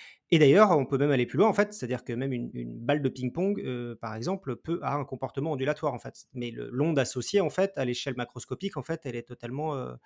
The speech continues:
ça n'a plus de sens de considérer pour des gros objets comme ça, on considère plus que les objets comme des, des particules.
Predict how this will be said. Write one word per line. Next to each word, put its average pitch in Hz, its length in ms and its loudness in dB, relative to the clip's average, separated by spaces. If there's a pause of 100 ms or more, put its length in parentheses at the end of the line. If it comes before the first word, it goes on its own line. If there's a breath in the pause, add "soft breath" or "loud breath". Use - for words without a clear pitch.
(180 soft breath)
ça 143 100 -4
n'a 135 100 2
plus 165 180 -4
de 139 40 -14
sens 208 380 2
de 143 80 2
considérer 139 500 -2
pour 135 160 -8
des 127 80 2
gros 139 300 4
objets 131 200 4
comme 135 140 0
ça, - 160 2
on 190 80 2
considère 127 420 -2
plus - 140 -6
que 170 100 -6
les 127 140 2
objets 135 220 0
comme 127 200 -4
des, 117 220 -4
des 113 100 -4
particules. 123 520 -6